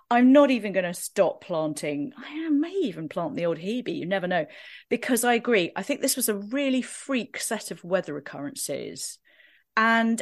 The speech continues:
and in fact, a lot of pittosporums have actually come back and made it through. So, so no, I think this was a blip, and you're right. We'll see how it goes over the next couple of years.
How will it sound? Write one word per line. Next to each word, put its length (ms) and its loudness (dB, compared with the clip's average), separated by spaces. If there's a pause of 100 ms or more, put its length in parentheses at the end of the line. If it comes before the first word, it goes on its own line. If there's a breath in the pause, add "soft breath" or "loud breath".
and 120 4
in 60 6
fact, 260 -4
a 40 -6
lot 220 -4
of 60 -12
pittosporums 580 -2
have 180 -4
actually 280 -6
come 400 -6
back 400 -4
and 100 -8
made 220 -6
it 120 -14
through. 360 -6
So, 360 2 (360 soft breath)
so 160 2
no, 460 0
I 100 4
think 200 -6
this 140 -6
was 120 -6
a 60 -6
blip, 280 -4
and 80 -6
you're 120 -4
right. 300 -2
We'll 160 -8
see 260 -2
how 180 -4
it 120 -4
goes 280 -2
over 160 -4
the 80 -8
next 220 -10
couple 260 -16
of 100 -16
years. 480 -12